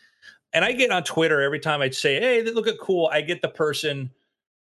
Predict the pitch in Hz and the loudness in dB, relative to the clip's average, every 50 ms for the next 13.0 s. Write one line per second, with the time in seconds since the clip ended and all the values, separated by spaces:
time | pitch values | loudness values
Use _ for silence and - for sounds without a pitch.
0 | _ 165 151 143 143 175 190 190 185 175 170 165 170 165 160 - 170 156 151 151 | _ 0 0 2 2 2 0 0 0 0 0 0 0 0 2 0 0 -2 0 0
1 | 139 135 127 - 190 185 185 185 175 165 147 131 - 151 156 165 170 165 - - | -2 -2 0 0 0 2 2 0 -2 -2 -4 -2 -2 0 0 0 -2 -4 -6 -4
2 | 175 175 175 143 147 151 143 - - - 165 156 156 151 143 135 123 - 147 143 | -4 -4 -4 -4 -6 -6 -6 -6 -4 -4 -2 0 0 0 0 0 0 0 0 2
3 | 151 151 143 131 - - 139 127 131 131 131 120 131 123 127 123 - - 120 - | 2 0 0 -2 -2 -2 -2 -2 0 -2 -2 0 0 0 -2 -2 -4 -6 -6 -4
4 | - - 120 113 120 123 127 123 120 110 113 117 113 - 139 127 117 - 117 123 | -4 -4 -2 -2 0 0 0 0 0 -2 -2 -4 -2 0 0 0 0 -2 -2 -2
5 | 117 113 95 120 120 117 - - 135 120 110 113 113 117 110 113 107 - 113 113 | -2 -2 -2 -2 -4 -4 -4 -2 -2 -2 0 0 -2 -2 -2 -2 -6 -4 -2 -2
6 | 107 110 110 - - 110 98 - 131 151 262 311 247 120 107 - - 139 156 156 | 0 0 -2 -2 -4 -6 -4 -4 0 0 0 0 0 -2 -6 -6 -2 -2 0 0
7 | 156 143 123 - _ _ _ - - - _ _ 170 170 156 135 147 160 160 190 | 0 -2 -4 -6 _ _ _ -20 -20 -20 _ _ -2 -2 0 2 2 0 0 2
8 | 190 214 220 202 196 196 190 175 160 175 170 - - - 180 165 160 160 - 208 | 0 0 0 0 0 0 0 0 -2 -2 -4 -6 -8 -4 -2 -2 -2 -4 -4 -4
9 | 185 185 147 139 110 120 - - - - - - _ _ _ _ _ _ _ _ | -4 -2 -2 0 -2 0 0 -2 -2 -2 -6 -12 _ _ _ _ _ _ _ _
10 | _ _ _ _ _ - 135 131 233 294 285 180 139 135 147 - - - - _ | _ _ _ _ _ -16 0 0 2 2 2 0 0 -2 -6 -8 -10 -12 -12 _
11 | _ _ - 170 151 135 135 139 139 131 139 147 143 143 139 - 185 214 220 190 | _ _ -4 -2 0 2 2 2 2 2 2 2 2 0 0 0 0 2 2 2
12 | 160 156 156 131 143 131 127 123 - _ 135 139 127 123 117 107 107 104 104 | 0 0 2 2 2 0 0 -2 -6 _ -4 -2 -2 0 -2 -2 -2 -4 -6